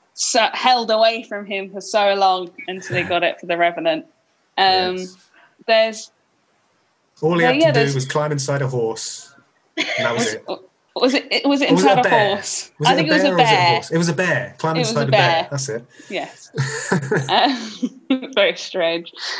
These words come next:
Speaker 2: Yeah.
Speaker 1: Um, I, yeah, I've got a series of actors that I just really like. I, s-, I seem to like more British actors than I do, uh, American, and that's just, I think that's just the way that it, the cookie's crumbled, really.
Speaker 2: Yeah.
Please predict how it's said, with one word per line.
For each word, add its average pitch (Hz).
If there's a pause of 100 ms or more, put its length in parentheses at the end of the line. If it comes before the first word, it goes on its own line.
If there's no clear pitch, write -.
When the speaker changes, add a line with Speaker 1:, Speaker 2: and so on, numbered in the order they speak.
(160)
Speaker 2:
Yeah. 226
Speaker 1:
Um, - (600)
I, 302
yeah, 349
I've 359
got 359
a 294
series 294
of 240
actors 196
that 190
I 180
just 190
really 180
like. 170
I, 202
s-, 202
I 214
seem 254
to 240
like 214
more 190 (200)
British 220
actors 175
than 175
I 170
do, 165 (640)
uh, 175
American, 165 (480)
and 185
that's -
just, - (260)
I -
think 180
that's -
just 180
the 180
way 170 (340)
that 165
it, - (460)
the 180
cookie's 160
crumbled, 170
really. 165
Speaker 2:
Yeah. 101